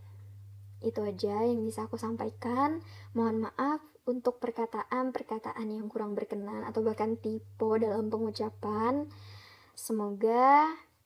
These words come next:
kalian semua selalu dalam perlindungan Allah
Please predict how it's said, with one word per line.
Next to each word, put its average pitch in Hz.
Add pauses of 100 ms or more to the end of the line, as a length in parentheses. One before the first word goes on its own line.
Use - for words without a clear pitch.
(320)
kalian 220
semua 226
selalu 226
dalam 226
perlindungan 220
Allah 220